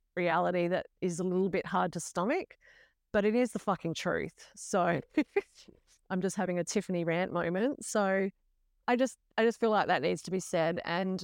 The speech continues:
I shared with you through the week a, a woman who, she's from Perth. She has just launched her book, Beyond Booze. And, you know, I, she just said something really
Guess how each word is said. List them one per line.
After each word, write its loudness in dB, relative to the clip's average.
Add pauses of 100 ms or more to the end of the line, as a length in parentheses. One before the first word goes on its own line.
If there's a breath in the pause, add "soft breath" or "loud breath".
(140)
I 4
shared 0
with 0
you 0
through -2
the 0
week 0
a, 2
a 2
woman 0
who, -2 (240)
she's -4
from -4
Perth. -2
She -2
has -2
just -6
launched -4
her 0 (160)
book, 0 (160)
Beyond 0
Booze. 0 (440)
And, 2 (680)
you 2
know, 2 (140)
I, -2
she 0
just 2
said 0
something 0
really 2